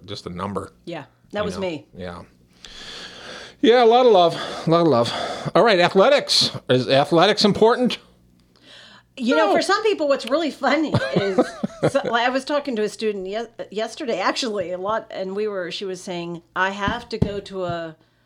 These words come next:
Speaker 2: um, college that has football. It's, football is so important to me. It has to have a football team." So that, and you know what? That's not necessarily horrible because there's a lot that goes around with the football team,
Speaker 1: Mm-hmm.
Speaker 2: right?
Speaker 1: Mm-hmm.
Speaker 2: It's the culture, it's the, you know, tailgating, it's the whole,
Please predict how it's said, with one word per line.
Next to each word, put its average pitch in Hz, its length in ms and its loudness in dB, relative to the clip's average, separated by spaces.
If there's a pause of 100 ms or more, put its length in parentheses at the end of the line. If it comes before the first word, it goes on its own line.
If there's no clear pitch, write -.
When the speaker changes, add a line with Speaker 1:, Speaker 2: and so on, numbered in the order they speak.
(280)
Speaker 2:
um, 160 240 -10
college 190 320 -10
that 185 60 -14
has 165 240 -12
football. 175 480 -10
It's, - 340 -12
football 208 460 -6
is 160 100 -14
so 175 200 -6
important 170 480 -14
to 135 60 -18
me. - 300 -18
It 156 140 -8
has 175 260 -6
to 185 80 -8
have 156 80 -10
a 151 60 -14
football 131 300 -14
team." - 280 -18 (360)
So 175 440 -6 (260)
that, 233 480 -2 (240)
and 208 220 -8
you 233 140 -4
know 285 100 2
what? 277 160 -2
That's 311 220 -4
not 392 160 -4
necessarily 254 380 -8
horrible 190 840 -10
because 180 500 -10 (320)
there's 202 180 -6
a 196 40 -4
lot 202 300 -8
that 226 80 -8
goes 202 140 -10
around 208 100 -8
with 196 80 -12
the 175 60 -14
football 151 260 -16
team, - 260 -20
Speaker 1:
Mm-hmm. 113 300 0
Speaker 2:
right? 190 320 -12
Speaker 1:
Mm-hmm. 147 200 -4 (180)
Speaker 2:
It's 190 180 -10
the 185 140 -8
culture, 180 580 -10
it's 151 220 -16
the, 170 400 -10
you 185 120 -10
know, 143 360 -10
tailgating, 156 640 -8
it's - 260 -16
the 175 160 -12
whole, 180 560 -10